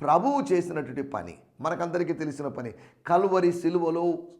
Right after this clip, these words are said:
అపవాది యొక్క తలను, శిరస్సును ఆయన చితక తొక్కించినట్లుగా చేశాడు. మీరు అడగొచ్చు, "అక్షరార్థంగా ఎక్కడ తొక్కాడండి ఈ సిలువలో? ఎక్కడ నాలుగు సువార్తల్లో ఎక్కడా రాయబడలేదే యేసు ప్రభు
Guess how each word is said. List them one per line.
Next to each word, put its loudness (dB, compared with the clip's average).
అపవాది 2
యొక్క -2
తలను, -2
శిరస్సును -6
ఆయన -6
చితక -10
తొక్కించినట్లుగా -10
చేశాడు. -12
మీరు 4
అడగొచ్చు, 2
"అక్షరార్థంగా -2
ఎక్కడ -6
తొక్కాడండి -4
ఈ -6
సిలువలో? -6
ఎక్కడ -4
నాలుగు 0
సువార్తల్లో -4
ఎక్కడా 0
రాయబడలేదే 2
యేసు 2
ప్రభు -2